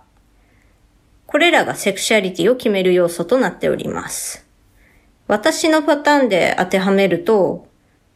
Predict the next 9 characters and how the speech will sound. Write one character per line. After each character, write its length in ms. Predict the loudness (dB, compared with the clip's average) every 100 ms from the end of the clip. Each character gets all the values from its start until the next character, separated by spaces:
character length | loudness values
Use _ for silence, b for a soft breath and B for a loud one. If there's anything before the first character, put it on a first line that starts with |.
| _ _ -6
一 180 | -6 -2
個 120 | 0
目 160 | 2 4
の 420 | 2 0 -4 -14 _ _
身 320 | -6 -2 0
体 180 | 0 0
的 240 | 0 -2 -2
性 260 | 2 2
は 360 | 2 -2 -4